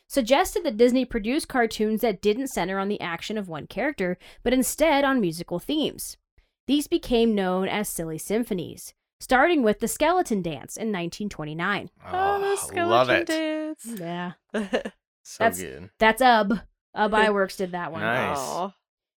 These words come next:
Speaker 1: These short films were the perfect practice for Disney's animators as they prepared to eventually pull off the impossible, a full-length animated feature film. One of the most famous silly symphonies was The Three Little Pigs.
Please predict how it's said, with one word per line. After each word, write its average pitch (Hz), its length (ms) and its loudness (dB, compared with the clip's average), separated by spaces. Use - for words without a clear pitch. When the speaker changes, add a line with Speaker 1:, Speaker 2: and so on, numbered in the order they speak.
Speaker 1:
These 370 200 2
short 370 320 0
films 294 420 0
were 254 60 -6
the 220 80 -2
perfect 269 460 -2
practice 220 540 -2
for 196 160 -6
Disney's 220 400 0
animators 170 680 -6
as 208 160 -6
they 220 100 2
prepared 240 520 -4
to 226 140 -2
eventually 233 580 0
pull 262 320 -2
off 185 280 -2
the 185 100 -6
impossible, 202 720 -8
a 180 60 -6
full-length 214 880 2
animated 180 580 -4
feature 156 380 -14
film. 135 400 -14
One 277 160 4
of 359 60 2
the 381 60 4
most 349 400 2
famous 403 420 2
silly 262 220 4
symphonies 196 680 -4
was 226 200 0
The 214 160 -4
Three 226 360 -6
Little 240 200 0
Pigs. 247 580 -4